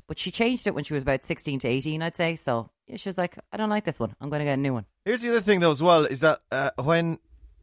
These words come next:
Speaker 2: when people get work done, they have clearly become a, "There's a person who has had work done"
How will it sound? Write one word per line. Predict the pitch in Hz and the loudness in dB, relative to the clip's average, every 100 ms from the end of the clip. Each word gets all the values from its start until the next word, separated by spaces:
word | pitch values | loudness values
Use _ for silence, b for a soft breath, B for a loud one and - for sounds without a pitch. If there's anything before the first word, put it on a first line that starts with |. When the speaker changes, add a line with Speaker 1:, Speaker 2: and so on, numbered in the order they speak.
| - | -14
Speaker 2:
when | - 151 196 208 | -4 -2 0 -2
people | 190 185 185 | -4 -4 -4
get | 160 160 156 | -2 -2 -2
work | 143 175 - | -2 -4 0
done, | 117 104 104 - | 0 0 -4 -6
they | 101 131 135 | -6 -4 -2
have | 127 117 | -4 -6
clearly | - 151 147 147 120 - | -8 -6 -4 -6 -8 -14
become | 123 - 127 | -8 -4 0
a, | 120 113 107 - _ _ _ | 2 2 2 -4 _ _ _
"There's | 120 123 117 | 0 0 0
a | |
person | 123 123 120 | 0 0 0
who | 110 104 | 0 0
has | 107 | 0
had | 98 104 | -2 -2
work | 95 110 | -2 -2
done" | - 98 90 | -4 -6 -6